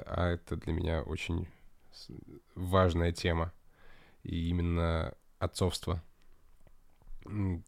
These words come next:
у меня, м, мы с женой воспитываем двоих детей от ее первого брака, и еще у, у нас вот недавно родилась дочь, поэтому и, и пацаны уже большие, им од-,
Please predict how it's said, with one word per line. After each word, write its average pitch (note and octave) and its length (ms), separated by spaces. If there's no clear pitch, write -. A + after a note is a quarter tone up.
у - 80
меня, F2+ 280
м, D#2+ 120
мы E2 800
с F2+ 40
женой F2+ 260
воспитываем E2+ 600
двоих F2+ 380
детей E2+ 460
от F2 220
ее D#2+ 140
первого E2 340
брака, G#2+ 420
и E2+ 140
еще F#2+ 640
у, D#2+ 60
у E2+ 40
нас F2 220
вот D#2+ 140
недавно E2 320
родилась E2+ 380
дочь, B2+ 280
поэтому E2+ 540
и, - 360
и F2+ 260
пацаны F#2 340
уже E2+ 160
большие, F2 580
им - 240
од-, - 180